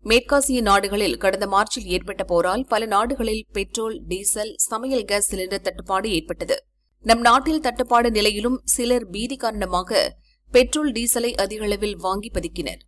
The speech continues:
எனவே பொதுத்துறை எண்ணெய் நிறுவனங்களின் பெட்ரோல் பங்குகளில் ஒரு வாடிக்கையாளர் ஒரு வாகனத்திற்கு ஒரு நாளில் இருநூறு லிட்டர் டீசலுக்கு மேல் வழங்கக்கூடாது போன்ற கட்டுப்பாடுகளை இம்மாதம் பனிரெண்டில் பெட்ரோலிய அமைச்சகம் விதித்தது.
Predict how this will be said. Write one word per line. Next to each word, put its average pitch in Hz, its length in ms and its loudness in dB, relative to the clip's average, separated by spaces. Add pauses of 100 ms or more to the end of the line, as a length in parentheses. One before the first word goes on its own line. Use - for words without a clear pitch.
(340)
எனவே 240 280 4
பொதுத்துறை 262 520 0
எண்ணெய் 214 240 2
நிறுவனங்களின் 220 640 -2
பெட்ரோல் 214 360 -2
பங்குகளில் 190 600 -2
ஒரு 202 240 0
வாடிக்கையாளர் 214 720 0
ஒரு 202 220 0
வாகனத்திற்கு 208 680 -2
ஒரு 185 220 -2
நாளில் 202 400 -2
இருநூறு 247 420 -4
லிட்டர் 208 280 -6
டீசலுக்கு 190 480 -6
மேல் 196 240 -4
வழங்கக்கூடாது 208 720 -2
போன்ற 196 340 -4
கட்டுப்பாடுகளை 185 720 -4
இம்மாதம் 190 500 0
பனிரெண்டில் 190 560 -2
பெட்ரோலிய 240 420 -2
அமைச்சகம் 196 420 -4
விதித்தது. 170 400 -4